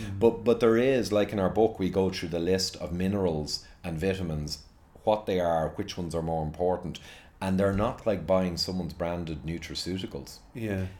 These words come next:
Speaker 2: I, I give one little example. Cod liver oil is full of really important components for a human body.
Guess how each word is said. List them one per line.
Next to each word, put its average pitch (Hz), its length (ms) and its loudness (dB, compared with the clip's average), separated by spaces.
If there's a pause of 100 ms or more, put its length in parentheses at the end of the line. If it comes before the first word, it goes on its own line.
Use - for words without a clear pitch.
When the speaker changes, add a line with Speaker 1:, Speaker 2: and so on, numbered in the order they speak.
(160)
Speaker 2:
I, 101 40 -2 (120)
I 101 80 -6
give 170 340 -4
one 131 220 0
little 113 220 -2
example. 82 600 -4
Cod 143 300 2
liver 104 260 2
oil 87 260 4
is 78 120 -4
full 104 680 0 (380)
of 85 180 -4
really 104 420 2
important 82 560 -2
components 78 500 -6
for 78 160 -6
a 73 40 -4
human 78 260 -4
body. 65 320 -6